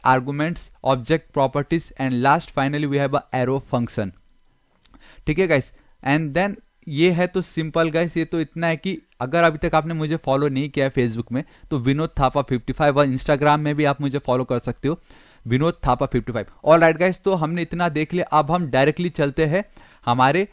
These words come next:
प्रैक्टिकल Sublime टेक्स्ट एडिटर के ऊपर, जहां हम सबसे पहले देखेंगे what is let and const। तो आप देख सकते हो, मैं Sublime टेक्स्ट एडिटर पे वर्क कर रहा हूं, but मैं इस वीडियो को, गाइस, mostly तो अपने कंसोल पे ही काम करने वाला हूं।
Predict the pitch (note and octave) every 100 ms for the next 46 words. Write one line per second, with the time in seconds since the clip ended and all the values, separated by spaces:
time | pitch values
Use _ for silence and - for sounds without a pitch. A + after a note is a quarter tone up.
0 | _ _ - D#3 - E3 F#3+ G3+ - -
1 | D3 C#3 D3+ C#3 D3 - - A#2+ A#2 A#2
2 | A2 A2+ G2+ A2+ G#2+ B2 D#3+ F3+ - -
3 | - D#3+ E3 D3+ D#3 E3 E3+ D3+ C#3+ C#3
4 | G#2+ A#2+ F3 - - _ _ B2+ D3+ E3
5 | - A2+ G#2+ - - - _ - E3+ F3+
6 | C3+ F#3 - G#3 G#3+ G3+ - D3+ D#3+ F#3
7 | E3+ E3 E3+ C#3+ C#3+ - C#3 C3 C#3 B2+
8 | C#3 A#2+ B2 - A#2+ C#3+ F3+ D3+ F3+ -
9 | F3 F3+ - D#3 D3 D3+ F3 E3 _ -
10 | F3+ D#3+ D#3 F3 - D3+ D3+ E3+ F3 E3+
11 | D#3+ E3+ - C#3+ C#3 D#3+ D3 D3+ D3 D#3
12 | C#3 B2+ A#2 G#2+ G2+ F#2 F2+